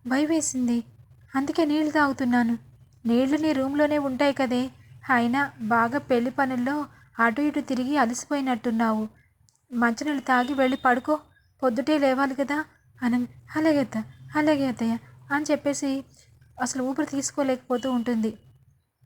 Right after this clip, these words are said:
ఇంకా ఇదిలా ఉండగా భాగ్యం, ఆనందరావు ఇద్దరు తన రూమ్కి వెళ్ళి, "వద్దే, మనం వెళ్ళిపోదామా మన ఇంటికి, రేపు ఎంత గొడవ అయిద్దో ఏంటో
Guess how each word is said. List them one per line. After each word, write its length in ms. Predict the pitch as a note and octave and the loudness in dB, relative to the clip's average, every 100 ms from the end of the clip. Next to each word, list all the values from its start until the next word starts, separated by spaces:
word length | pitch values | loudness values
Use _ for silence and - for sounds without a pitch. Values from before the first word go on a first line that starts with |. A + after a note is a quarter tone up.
| _ _ _ _ | _ _ _ _
ఇంకా 180 | A#3+ A#3 | -4 -2
ఇదిలా 380 | A#3+ A3+ A#3 B3 | 0 0 0 0
ఉండగా 520 | A#3 A#3+ A3+ A3+ A3+ - _ _ _ | 2 0 0 0 -2 -4 _ _ _
భాగ్యం, 520 | A3+ A3 B3 A#3+ C4+ B3+ | 0 2 2 0 -2 0
ఆనందరావు 600 | A#3 A#3+ A#3 A#3+ A#3 A#3+ A#3 | 2 2 2 0 -2 -4 -6
ఇద్దరు 500 | G3+ B3+ B3 A#3 A#3+ - - - B3 | -4 0 0 0 -4 -10 -20 -8 -2
తన 80 | A3+ | 0
రూమ్కి 360 | A3+ B3 B3 | 0 -2 -2
వెళ్ళి, 420 | A#3+ A3+ A3+ A#3 A#3 - - - - A#3 | -2 0 0 -2 -6 -14 -20 -20 -20 -4
"వద్దే, 500 | A#3 A3+ G3 B3 A#3 A#3 - - - | -2 -2 0 0 0 -2 -10 -10 -2
మనం 160 | B3 A#3 | 0 2
వెళ్ళిపోదామా 760 | A3+ A#3+ C4+ B3+ A#3+ A3+ B3 - - - A3+ | 0 0 0 2 2 2 -2 -6 -20 -6 0
మన 140 | A#3 | 2
ఇంటికి, 460 | A3+ A3+ A#3+ B3 B3+ - _ _ A#3 | 0 -2 -4 -4 -4 -10 _ _ -2
రేపు 240 | A#3+ A#3 | 0 0
ఎంత 180 | A3 B3+ | -2 0
గొడవ 300 | B3+ C4 B3 | 0 0 0
అయిద్దో 280 | A#3+ G#3 B3+ | 0 0 -2
ఏంటో 440 | A#3+ A#3 A#3 | 0 -2 -2